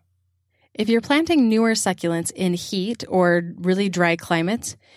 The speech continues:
try to use larger specimens. The smaller two-inch succulents are gonna take a lot more water,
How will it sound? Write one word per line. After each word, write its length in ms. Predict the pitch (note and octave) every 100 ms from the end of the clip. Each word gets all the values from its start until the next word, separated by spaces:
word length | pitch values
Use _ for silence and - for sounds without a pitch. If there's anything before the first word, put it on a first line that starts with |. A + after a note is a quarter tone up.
| - - - -
try 260 | - A#3 C4
to 60 |
use 320 | D4+ B3+ A3 F#3+
larger 320 | F3 F3 E3+
specimens. 800 | - - D3+ - A2+ - - - _ _ _ _
The 100 | -
smaller 600 | F#3 - G#3+ G#3+ A#3 A#3
two-inch 540 | A#3 - A#3+ A3 G#3+ A3+
succulents 560 | A3 A3 B3+ B3 C4+ -
are 140 | G3+ G3
gonna 260 | G#3 G3
take 380 | F#3+ - F#3+ F#3+
a 80 | -
lot 300 | F3 F3 F#3
more 180 | B3 B3
water, 540 | A3 F3 D#3+ F3+ B3